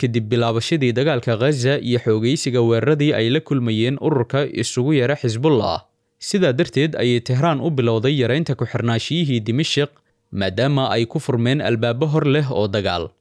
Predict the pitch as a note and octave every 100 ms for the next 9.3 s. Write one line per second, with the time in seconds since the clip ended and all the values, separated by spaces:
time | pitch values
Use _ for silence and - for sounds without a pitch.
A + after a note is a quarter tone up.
0 | _ _ - - - C3+ - - - E3+
1 | C#3+ D#3+ - B2 D3 C#3 C3+ C3 A#2 C#3
2 | D3 A#2+ A#2 E3 D3+ G#2 C3+ - F3 A#2
3 | B2 D#3 A#2 A2+ A2+ - D#3+ B2 C3 D3+
4 | B2+ A#2 A#2 A2 A2+ D3+ A#2 A#2+ A#2 -
5 | A#2+ A#2 A#2+ A#2 D#3+ - A#2 D3+ D#3+ B2
6 | A#2 C3+ D3+ - _ _ _ C3 A#2+ C3
7 | D#3+ C#3 D3 G#2+ A#2+ A#2 A#2+ D3+ C#3 D3+
8 | C3+ - D3+ C#3+ A#2+ B2+ D#3+ D3 D#3 B2+
9 | - -